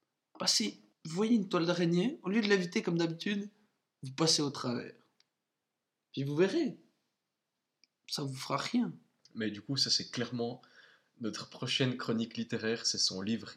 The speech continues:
Speaker 2: qui est
Speaker 1: Ok, mais faut que je le
Speaker 2: incroyable.
Speaker 1: lise, alors.
Speaker 2: C'est en, je
Speaker 1: Mais
Speaker 2: vais le
Speaker 1: sinon, ça a
Speaker 2: traduire
Speaker 1: aucun
Speaker 2: en,
Speaker 1: sens.
Speaker 2: en français à la One. C'est, euh, le guide de, le guide de l'astronaute pour la vie sur Terre.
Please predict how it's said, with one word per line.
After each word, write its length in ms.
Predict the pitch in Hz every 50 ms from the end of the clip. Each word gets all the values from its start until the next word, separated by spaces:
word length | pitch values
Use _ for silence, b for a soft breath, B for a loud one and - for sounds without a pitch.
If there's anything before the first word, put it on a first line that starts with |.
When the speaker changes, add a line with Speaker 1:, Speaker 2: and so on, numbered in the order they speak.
| _
Speaker 2:
qui 160 | - - - -
est 40 |
Speaker 1:
Ok, 140 | 156 - -
mais 80 | 147 143
faut 0 |
que 0 |
je 80 | 135
le 60 | 127 127
Speaker 2:
incroyable. 460 | 123 - 127 113 107 107 107 156 170
Speaker 1:
lise, 260 | 175 165 139 131 131
alors. 200 | 120 120 120 - -
Speaker 2:
C'est 360 | - - - 117 104 98 95 -
en, 560 | 101 101 98 95 92 90 92 90 90 90 85
je 0 |
Speaker 1:
Mais 60 | -
Speaker 2:
vais 20 | -
le 100 | 92 87
Speaker 1:
sinon, 120 | 156 160
ça 40 | 165
a 40 | -
Speaker 2:
traduire 320 | - 117 117 110 - 127
Speaker 1:
aucun 100 | 92 90 -
Speaker 2:
en, 20 | 151
Speaker 1:
sens. 360 | - - 156 151 - - -
Speaker 2:
en 80 | 101
français 440 | - - - - 110 110 - - 104 95
à 60 | 90
la 100 | 90 90
One. 400 | 92 98 104 113 113 95 87 - - _ _ _ _ _ _ _ _ _ _ _ _ -
C'est, 560 | - - - - 101 98 98 98 101 - - _ _ _ _ _ _ -
euh, 380 | 98 95 95 92 92 92 90 - - _ _ _ _ _ _ _ _
le 160 | - 110 107 104
guide 440 | 107 113 156 180 175 - - 117
de, 280 | 113 113 110 107 104 101 -
le 100 | 123 117
guide 480 | 113 117 147 190 156 127 120 107 101 98
de 80 | 107
l'astronaute 840 | 107 117 123 - - - - 117 117 120 127 135 135 131 - - - - _ -
pour 160 | 131 120 110
la 80 | 104
vie 140 | 104 113 120
sur 240 | - - 113 - -
Terre. 200 | - - -